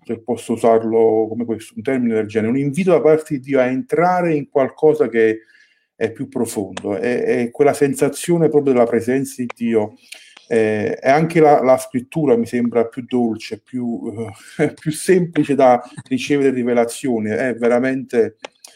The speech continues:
eh, un momento straordinario se lo vogliamo cogliere da questa, ah, angolatura e da questa opportunità, da questo invito. Eh, Gennaro, io volevo,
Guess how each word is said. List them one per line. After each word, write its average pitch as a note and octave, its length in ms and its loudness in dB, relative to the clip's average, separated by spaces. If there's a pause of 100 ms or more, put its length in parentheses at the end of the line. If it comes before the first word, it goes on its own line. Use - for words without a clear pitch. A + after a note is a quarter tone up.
(240)
eh, G#2+ 340 -2
un G#2+ 120 -4
momento A#2+ 600 0
straordinario B2+ 760 2
se - 140 -4
lo B2 100 2
vogliamo B2+ 440 2
cogliere A#2+ 720 0 (300)
da A#2 140 0
questa, A2+ 680 0
ah, G#2+ 320 0
angolatura B2 640 2
e - 20 -2
da A#2 120 0
questa C3 300 -4
opportunità, B2 960 -2
da G#2 120 -4
questo A2 280 -10
invito. G#2 520 -12 (520)
Eh, G#2+ 340 -4
Gennaro, C3 320 0
io C#3 100 2
volevo, B2 400 4